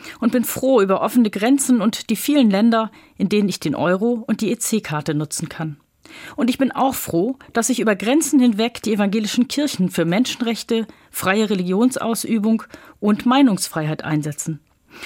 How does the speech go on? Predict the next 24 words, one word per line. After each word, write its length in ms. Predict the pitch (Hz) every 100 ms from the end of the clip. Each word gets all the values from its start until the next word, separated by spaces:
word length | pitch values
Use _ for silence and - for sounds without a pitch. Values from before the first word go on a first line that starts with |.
| - -
Meine 160 | 294 269
junge 240 | 247 240
Kollegin 420 | 214 190 214 240
stimmt 320 | 214 - 208 185
dazu 520 | 175 - 226 277 269 -
und 180 | 180 -
erinnert 380 | - 156 160
daran, 380 | 202 190 247 277 -
dass 180 | 254 -
diese 320 | 190 180 156
Werte 300 | 160 160 226
zum 240 | - 170 165
Glück 260 | 180 190
auch 320 | 208 202 202
in 120 | - 214
den 180 | 196
meisten 480 | 156 160 185 - 190
Wahlprogrammen 720 | 165 175 180 202 170 170 190
der 100 | 190
fünfunddreißig 680 | 190 202 208 190 196 190 185
Parteien 420 | - 240 262 277 226
zu 140 | 160
finden 300 | - 156 160
sind, 340 | 151 156 -